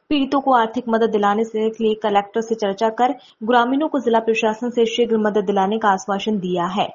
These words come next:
ग्राम देगुआ में अतिवर्षा से प्रभावित कमलेश केवट, रवि वंशकार, मोहन केवट, सोवरन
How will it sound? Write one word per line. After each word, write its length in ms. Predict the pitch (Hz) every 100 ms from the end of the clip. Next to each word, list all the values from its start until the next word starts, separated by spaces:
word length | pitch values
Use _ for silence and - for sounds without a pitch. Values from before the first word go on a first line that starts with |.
| - 220
ग्राम 300 | 247 277 240
देगुआ 400 | 247 233 277 269
में 200 | 262 262 _
अतिवर्षा 560 | 220 220 254 226 226 240
से 120 | 247
प्रभावित 480 | 240 208 214 214 226
कमलेश 420 | 220 208 214 220
केवट, 400 | - 208 202 247 - - 233
रवि 300 | 240 240 254
वंशकार, 520 | 226 220 - 220 220
मोहन 300 | 214 226 226
केवट, 440 | 226 214 226 233 247 -
सोवरन 480 | - 240 240 247